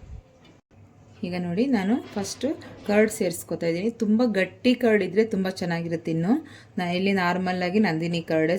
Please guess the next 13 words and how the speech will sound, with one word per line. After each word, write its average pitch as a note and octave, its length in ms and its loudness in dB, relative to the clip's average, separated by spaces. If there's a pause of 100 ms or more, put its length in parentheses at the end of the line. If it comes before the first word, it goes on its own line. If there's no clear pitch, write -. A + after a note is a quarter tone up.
ಸೇರಿಸ್ಕೊಂಡಿದ್ದೀನಿ. D#3 720 0 (460)
ಹಾಗೆ F#3 260 2 (560)
ನೋಡಿ, F#3 200 0 (500)
ಧನಿಯಾ F#3 340 2
ಪೌಡರು E3+ 400 2 (300)
ಒನ್, F3 120 -2 (600)
ಒನ್ F3 180 -4
ಟೇಬಲ್ E3 300 2
ಸ್ಪೂನಷ್ಟು, D#3+ 480 -2 (2500)
ಹಾಗೆ F3+ 200 2 (920)
ಜೀರಿಗೆ, G#3 380 6 (640)
ಹಾಗೆ, F3+ 240 0 (640)
ಆ, - 20 -4